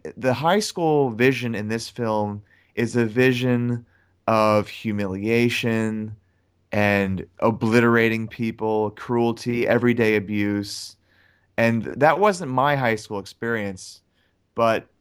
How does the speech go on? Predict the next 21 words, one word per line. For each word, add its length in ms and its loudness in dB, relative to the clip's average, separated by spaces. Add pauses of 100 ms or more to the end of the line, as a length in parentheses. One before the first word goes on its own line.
(300)
at 120 -10
the 100 -8
same 280 -6
time, 640 0 (580)
that 200 2
type 280 0
of, 260 -6 (1700)
you 100 -10
know, 120 -4
fate 400 0
that 140 -4
befalls 420 -2
a 60 -8
person 480 -6
will 120 -6
instantly 840 -4 (460)
endear 440 6
them 400 -4 (840)
to 100 -10
the 120 -2
viewer. 480 -4